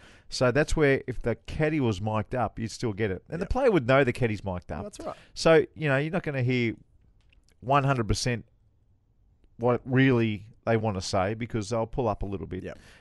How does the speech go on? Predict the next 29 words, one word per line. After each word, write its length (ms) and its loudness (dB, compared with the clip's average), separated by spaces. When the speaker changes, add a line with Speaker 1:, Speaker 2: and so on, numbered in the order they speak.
Speaker 1:
and 120 -4
they'll 160 6
understand. 400 0
But 140 -4
I 80 2
think 220 2
after 280 -2
a 40 4
while, 380 0
particularly 320 -6
in 60 -6
a 40 -10
pressure, 300 -2
pressure 300 8
situation, 720 -2
I 80 -8
reckon 220 -10
the 80 -10
player 360 8
would 140 0
actually 320 -2
Speaker 2:
Become 140 -2
the 80 0
norm. 160 -2
Speaker 1:
forget. 280 0
Speaker 2:
Yeah. 240 -10
Speaker 1:
He 120 -4
would 160 0
forget 560 0